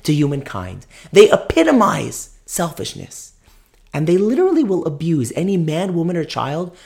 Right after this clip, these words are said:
just to fulfill their desires. Now, if you think a Republican or a Democrat is wrong, imagine what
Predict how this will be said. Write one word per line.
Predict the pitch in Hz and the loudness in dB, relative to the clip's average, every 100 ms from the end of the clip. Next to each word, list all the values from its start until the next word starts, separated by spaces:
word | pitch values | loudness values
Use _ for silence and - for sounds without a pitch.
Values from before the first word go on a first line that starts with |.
| _ | _
just | - 226 - | -8 -8 -6
to | 240 | -10
fulfill | - 214 196 - 143 135 143 - _ | -10 -12 -12 -8 -4 -4 -6 -10 _
their | 110 110 | -6 -4
desires. | 104 - 90 85 - - - _ _ - - - - | -6 -8 -10 -14 -16 -20 -20 _ _ -20 -20 -20 -2
Now, | 175 | 2
if | 170 | 4
you | 233 | 4
think | 233 311 | 4 2
a | 277 | 2
Republican | 202 - 190 180 175 165 | 0 0 -4 -2 -2 -2
or | 135 | -2
a | 123 | -2
Democrat | 160 156 156 175 208 | -4 -4 -4 -6 -6
is | 185 | -4
wrong, | 196 190 214 - | -4 -4 -6 -4
imagine | 185 202 240 294 269 | 0 2 2 0 0
what | 233 | 0